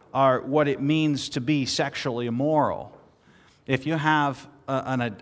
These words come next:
an, an addiction or even, frankly, just a, just a kind of a, a, a hobby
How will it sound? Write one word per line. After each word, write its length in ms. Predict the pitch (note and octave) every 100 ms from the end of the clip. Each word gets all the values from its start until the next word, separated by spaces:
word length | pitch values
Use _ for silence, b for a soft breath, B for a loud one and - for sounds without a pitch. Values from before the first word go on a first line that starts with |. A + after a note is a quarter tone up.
| B2+
an, 300 | A2+ G#2+ F#2+ -
an 120 | A2+
addiction 560 | G2+ A#2 F3+ F3+ A3
or 120 | A3+ A#2+
even, 200 | C#3+ A#2
frankly, 380 | - F3+ -
just 200 | A#2+ C3
a, 100 | G#2 F2
just 180 | A2+ C3
a 200 | A2 G2 - b b b
kind 220 | - C#3 C3+
of 100 | G#2
a, 240 | F#2 F#2 F#2+
a, 260 | G2+ F2+ G2 A2 _ _ _ -
a 60 | A2+
hobby 680 | - - G#3 B3+ A2 C2